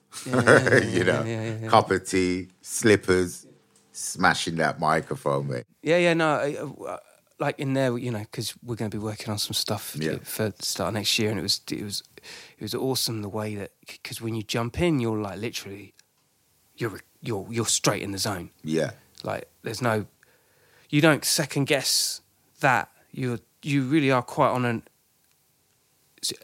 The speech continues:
Speaker 1: a, a, immediate vibe, right? As soon as I feel this, okay, this is it.
Speaker 2: I'm, I'm like that. I,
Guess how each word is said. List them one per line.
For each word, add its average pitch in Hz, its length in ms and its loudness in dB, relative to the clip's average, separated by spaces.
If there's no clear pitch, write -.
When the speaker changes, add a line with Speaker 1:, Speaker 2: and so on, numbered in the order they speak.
Speaker 1:
a, 151 60 0
a, - 140 -4
immediate 131 440 4
vibe, 113 260 4
right? 104 180 0
As - 80 -4
soon 123 160 2
as 117 80 0
I 113 40 -4
feel 127 260 2
this, 147 320 0
okay, 117 180 -4
this 113 180 -2
is 107 100 -4
it. 110 260 -4
Speaker 2:
I'm, 101 580 4
I'm 95 300 2
like 90 340 4
that. 76 200 -6
I, 90 140 -2